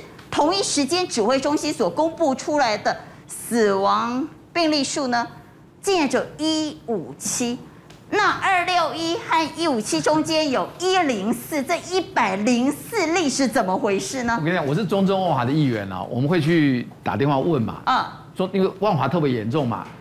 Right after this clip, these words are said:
Speaker 2: 那里长几乎都有人过世，就是确诊死掉。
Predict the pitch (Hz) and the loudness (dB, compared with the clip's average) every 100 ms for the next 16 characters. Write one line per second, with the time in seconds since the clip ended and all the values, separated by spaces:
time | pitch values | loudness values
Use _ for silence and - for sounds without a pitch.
0 | - - - 175 - 170 165 233 196 120 | -20 -14 -4 -4 0 2 4 4 2 -2
1 | 113 - 202 180 226 165 208 220 165 120 | -4 0 2 2 0 0 2 4 4 2
2 | 120 127 143 170 131 - 147 - - - | 0 0 0 0 0 -2 -6 -8 -20 -12
3 | - 139 143 135 - - - 190 147 117 | -4 0 0 0 -4 -16 -4 0 0 -2
4 | - 107 107 117 | -6 -6 -2 -2